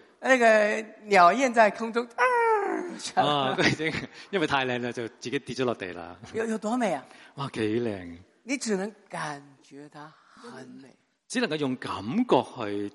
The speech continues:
Speaker 2: 體認佢嘅美。
Speaker 1: 那這一種語言的力量很大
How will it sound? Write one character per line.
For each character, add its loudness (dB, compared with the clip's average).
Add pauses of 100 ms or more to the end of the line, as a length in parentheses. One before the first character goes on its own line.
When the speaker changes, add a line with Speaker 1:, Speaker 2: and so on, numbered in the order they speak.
(100)
Speaker 2:
體 -16 (260)
認 -2
佢 -6
嘅 -12
美。 -14
Speaker 1:
那 4
這 0
一 2
種 0
語 -8
言 -2
的 -4
力 -2
量 -2
很 -16
大 -6